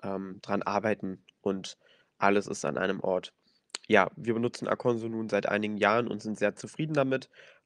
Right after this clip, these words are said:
Ähm, ich würde dieses Produkt auch, äh, oder Programm nach wie vor weiter benutzen. Es gibt für mich keinen Grund, es nicht zu benutzen.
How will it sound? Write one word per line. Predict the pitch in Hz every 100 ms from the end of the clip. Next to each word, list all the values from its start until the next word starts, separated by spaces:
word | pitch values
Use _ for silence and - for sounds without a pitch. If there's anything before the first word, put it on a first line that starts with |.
| -
Ähm, | 110 107 104
ich | - 101
würde | 107 107
dieses | 104 107
Produkt | - 110 107 - -
auch, | 98 95 -
äh, | - 95
oder | 98 98
Programm | 92 - - 101
nach | 104 -
wie |
vor | - 104 101 - - _
weiter | 101 113 127
benutzen. | 113 113 110 - 110 104 101 - _ -
Es | 101 -
gibt | 107 -
für | 110
mich | 104 -
keinen | 104 104
Grund, | 98 107 101
es | - -
nicht | 113 120
zu | 107
benutzen. | 110 104 - 107